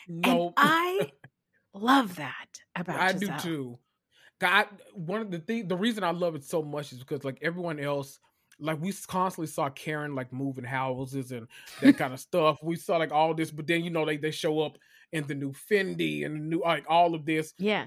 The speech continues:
Speaker 1: Giselle was like, "Uh-uh, I'm wearing this T J Maxx, and y'all are gonna see me build a house from scratch. Like, this
Speaker 2: Yes.
Speaker 1: is, this is where my priorities are. My daughters can have this house one day when I'm not here. This is all them." So I'm like, "You know what?" Respect,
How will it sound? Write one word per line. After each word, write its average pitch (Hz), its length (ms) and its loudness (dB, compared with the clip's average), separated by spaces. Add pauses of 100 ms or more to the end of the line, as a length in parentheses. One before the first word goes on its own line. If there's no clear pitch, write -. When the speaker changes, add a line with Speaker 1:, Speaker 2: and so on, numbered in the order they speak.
Speaker 1:
Giselle 240 480 4
was 220 80 -6
like, 175 120 2
"Uh-uh, 147 360 -2
I'm 214 140 0
wearing 208 220 0
this 165 120 -6
T 180 200 -8
J 156 160 0
Maxx, 160 420 -4 (180)
and 156 140 -6
y'all 214 200 4
are 202 40 -2
gonna 170 160 0
see 170 240 -8
me 156 140 -4
build 160 500 2
a 139 60 -4
house 143 400 0
from 147 200 -8
scratch. 139 640 0
Like, 160 220 2 (400)
this 208 200 8
Speaker 2:
Yes. - 20 -
Speaker 1:
is, 185 100 -4 (140)
this 226 200 0
is 220 80 -8
where 190 140 0
my 165 160 2
priorities 151 480 0
are. 131 100 -4
My 160 160 -2
daughters 170 420 0
can 143 120 -12
have 151 240 -6
this 151 160 -12
house 147 260 -2
one 143 180 -8
day 143 120 -2
when 135 140 -4
I'm 139 120 -4
not 135 160 -6
here. 143 300 -4 (400)
This 170 240 -4
is 156 120 -8
all 143 240 2
them." 123 300 -6
So 190 160 -4
I'm 269 140 -2
like, 196 220 -2
"You 285 80 -4
know 247 160 0
what?" 214 340 4 (960)
Respect, 165 640 -2